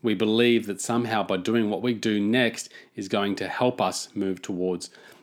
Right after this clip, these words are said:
a more significant or deeper level of happiness and joy in life. Now, if I look at my task for today, I'm recording this podcast.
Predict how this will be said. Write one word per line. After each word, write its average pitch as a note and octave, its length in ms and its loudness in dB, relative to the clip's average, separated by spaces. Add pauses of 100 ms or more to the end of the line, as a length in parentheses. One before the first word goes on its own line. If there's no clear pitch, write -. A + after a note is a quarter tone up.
(120)
a G2 120 -4
more G2 160 0
significant G#2+ 840 2 (240)
or F#2+ 140 -2
deeper F#2+ 600 0
level F#2+ 320 -2
of F2 140 -6
happiness F#2+ 480 -4
and F2+ 220 -4
joy F2+ 380 -2
in F#2 200 -6
life. F#2 320 -4 (500)
Now, C3 140 8
if B2+ 80 6
I C#3+ 80 8
look D#3 220 6
at C#3 80 6
my A#2 400 6
task - 500 -2
for G#2+ 100 -10
today, G#2+ 460 2 (180)
I'm G2+ 140 -2
recording G2+ 520 0
this F#2+ 160 -6
podcast. - 680 -4